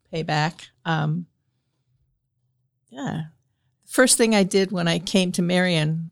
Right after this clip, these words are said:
was call the Girl Scout office and say, "Hey, can I, can I do something? Can I?" I was a Girl Scout as, as a kid, as a all through high school. So that was my first, who do I,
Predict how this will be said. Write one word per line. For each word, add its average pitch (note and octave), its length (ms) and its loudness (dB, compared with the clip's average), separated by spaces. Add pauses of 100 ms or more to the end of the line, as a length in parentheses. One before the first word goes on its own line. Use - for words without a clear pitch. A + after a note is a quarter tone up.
was D3+ 320 -2 (300)
call E3+ 180 -2
the D#3+ 80 0
Girl F3 140 2
Scout C#3+ 280 -2
office C#3 380 -2
and D#3 160 -2
say, D3 220 -12
"Hey, - 260 -4
can B3+ 200 -2
I, C#4+ 300 -4 (560)
can G3 120 0
I F3 100 0
do G3 140 -2
something? - 320 -6 (220)
Can G3+ 140 -4
I?" G#3+ 140 -8 (220)
I G3+ 100 6
was G#3+ 140 2
a G#3 60 0
Girl F3 160 -2
Scout E3 300 -2
as, D#3 160 -6 (220)
as D#3 140 -6
a - 40 -16
kid, E3+ 340 -6 (200)
as D#3+ 200 -2
a - 120 -10 (440)
all F3 100 4
through F3 180 0
high E3 140 2
school. - 300 -4
So - 340 -8 (640)
that G3 100 0
was A3+ 140 2
my G#3 80 4
first, - 540 2 (1300)
who B3 160 -4
do G#3+ 100 2
I, - 60 -2